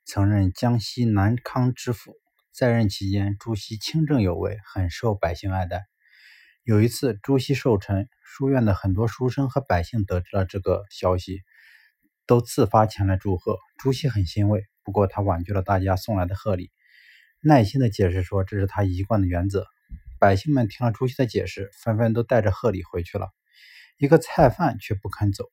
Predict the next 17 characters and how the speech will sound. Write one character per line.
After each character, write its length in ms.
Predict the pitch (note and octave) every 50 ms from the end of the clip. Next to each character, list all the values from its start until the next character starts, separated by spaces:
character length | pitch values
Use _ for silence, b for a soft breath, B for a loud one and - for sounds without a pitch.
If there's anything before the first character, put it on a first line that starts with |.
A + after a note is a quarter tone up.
| _ _
执 180 | - - - A#2+
意 120 | C3 C3
要 120 | C3 B2+ A2
把 200 | F#2+ G2 F#2+ F#2+
一 100 | G#2+ G#2+
筐 240 | - - B2 B2
蔬 180 | - - C#3 B2+
菜 160 | - - A2
留 200 | F#2 F2+ E2+ E2+
下。 160 | - - - - _ b b b b b b b b b
他 140 | - C#3+ C#3
说 120 | C3+ C#3 C#3
：“天 180 | - - D#3+
气 120 | D3 - -
太 160 | - C3+ C3
热 200 | A#2+ B2+ C3 A2
了， 120 | F#2+ -